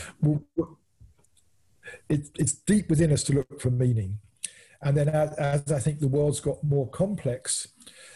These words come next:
this, this looking for meaning has almost become more important, but because science doesn't give us meaning. Science tells us what's going on,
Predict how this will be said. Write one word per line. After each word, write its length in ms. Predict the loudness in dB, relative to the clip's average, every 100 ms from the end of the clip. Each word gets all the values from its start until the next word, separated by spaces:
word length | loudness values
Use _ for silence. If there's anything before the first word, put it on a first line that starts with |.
| -20 _ _ -2
this, 420 | 0 0 -4 -8 -16 _ _ _ _ _ _ -4
this 160 | -2 0
looking 240 | 0 -2 -4 -4
for 60 | 0
meaning 480 | 2 4 4 2 2
has 160 | 0
almost 240 | 0 0 -2
become 500 | -4 -2 -2 -2 -6 _ _ _ _ _ _ _ _ _ _ _ _ _ -4
more 640 | 0 2 4 4 4 4 2
important, 600 | 0 0 0 -2 -6 -8
but 160 | -6
because 240 | -4 -2 -2
science 460 | 0 0 0 -2
doesn't 280 | -4 -2 -2
give 160 | -2 -4
us 140 | -4
meaning. 480 | -2 -2 -2 -6 -10 _
Science 440 | -6 -2 0 0 0
tells 240 | -2 -2
us 120 | -4
what's 180 | -4 -4
going 260 | -2 0 0
on, 300 | -2 -4